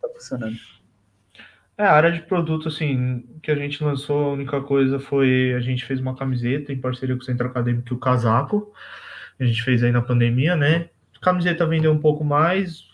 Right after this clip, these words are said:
Speaker 2: corta-vento, que é o casaco, foi um pouco menos. É, a gente planeja sempre, né, uma camiseta legal, shorts, é, mas tudo, tudo depende da, da procura também. A gente procura muito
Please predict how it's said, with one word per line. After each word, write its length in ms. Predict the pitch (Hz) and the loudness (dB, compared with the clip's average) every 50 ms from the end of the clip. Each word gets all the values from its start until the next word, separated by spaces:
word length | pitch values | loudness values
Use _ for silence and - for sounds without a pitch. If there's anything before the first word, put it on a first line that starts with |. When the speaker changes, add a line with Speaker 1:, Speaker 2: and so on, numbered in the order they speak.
| _ _ | _ _
Speaker 2:
corta-vento, 840 | - 139 131 - 139 139 131 135 135 131 131 131 135 127 123 120 120 | -2 -2 0 0 0 0 0 0 -2 -2 -2 -2 -2 -2 -2 -2 -2
que 60 | - 127 | -2 -2
é 60 | 123 | -2
o 60 | 123 | -2
casaco, 480 | 123 - 123 117 117 120 117 113 - 120 | -2 -2 -2 0 0 0 0 -2 -4 -14
foi 160 | - - 131 | -8 -6 -4
um 60 | 120 | -4
pouco 240 | 123 135 123 - - 123 | -2 -4 -6 -4 -2 0
menos. 480 | 120 113 120 143 156 185 - - - _ - - - - - - - - - - - - _ _ _ _ _ | 2 2 2 2 0 -2 -4 -10 -18 _ -20 -20 -20 -20 -20 -20 -20 -20 -20 -20 -20 -20 _ _ _ _ _
É, 320 | - 143 143 147 143 143 | 4 6 8 8 8 8
a 40 | 143 | 6
gente 260 | 143 170 185 - - - | 6 2 -2 -6 -4 0
planeja 400 | 254 285 330 339 320 277 208 196 | 0 0 2 2 2 4 2 2
sempre, 420 | 185 - 196 202 226 220 175 175 | 2 2 2 2 2 2 0 0
né, 60 | 170 180 | 0 0
uma 140 | 180 170 160 | 0 -2 0
camiseta 520 | 180 180 180 175 156 160 165 180 175 - | 0 0 0 2 2 2 0 0 0 0
legal, 340 | 151 143 135 139 147 160 160 | 0 2 2 2 2 2 2
shorts, 640 | 147 - - 143 147 165 180 165 156 147 151 - - | 0 -2 -2 0 4 4 6 4 4 2 -2 -4 0
é, 500 | 139 135 131 131 127 123 123 123 123 120 | 2 2 4 4 4 4 4 4 2 0
mas 420 | 120 127 139 147 147 151 147 147 - | -2 -2 0 2 2 2 0 -2 -10
tudo, 560 | _ - 160 160 175 190 190 190 185 175 165 - | _ -4 -2 -2 0 0 0 0 0 -2 -4 -4
tudo 140 | - 165 160 | -6 -6 -6
depende 420 | 170 170 165 - 175 175 175 180 | -6 -6 -6 -6 -6 -6 -4 -2
da, 200 | 170 180 175 175 | 0 0 0 0
da 140 | 170 165 170 | 0 -2 -4
procura 580 | 165 - 175 180 185 - - 165 147 143 135 135 | -4 -4 -6 -6 -6 -6 -2 -2 0 0 0 -2
também. 200 | - 135 131 127 | -2 -2 0 0
A 40 | 123 | 2
gente 440 | 123 131 135 127 - - 131 - - _ _ _ - - 107 110 - _ _ _ | 0 0 -2 -2 -4 -6 -6 -8 -8 _ _ _ -16 -14 -14 -14 -14 _ _ _
procura 380 | - 147 143 143 - 147 156 | 2 2 2 4 4 6 8
muito 680 | 151 147 147 151 151 151 156 160 156 156 151 147 - - | 8 8 8 8 6 6 6 6 6 6 6 4 2 -4